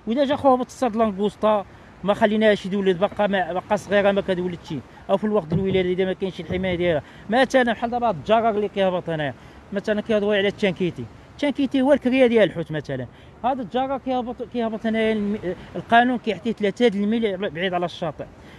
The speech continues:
فهو كيجي كيهبط هنايا على ميل ونص، او كيهبط مثلًا هنايا بعض المواطع ضربوا بالحجر مثلًا على،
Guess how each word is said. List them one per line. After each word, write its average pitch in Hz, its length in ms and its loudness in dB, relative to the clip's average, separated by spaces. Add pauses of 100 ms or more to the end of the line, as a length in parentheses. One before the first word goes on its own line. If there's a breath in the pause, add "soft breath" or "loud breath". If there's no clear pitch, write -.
(120)
فهو 302 260 2
كيجي 262 260 -4
كيهبط 247 360 -2
هنايا 226 240 2
على 220 180 2
ميل 220 180 4
ونص، 180 360 0 (480 loud breath)
او 190 100 2
كيهبط 226 360 0
مثلًا 220 460 -4
هنايا 220 180 -2
بعض 202 220 -2
المواطع 208 320 -2
ضربوا 196 320 0
بالحجر 175 300 -2
مثلًا 180 480 0
على، 190 360 2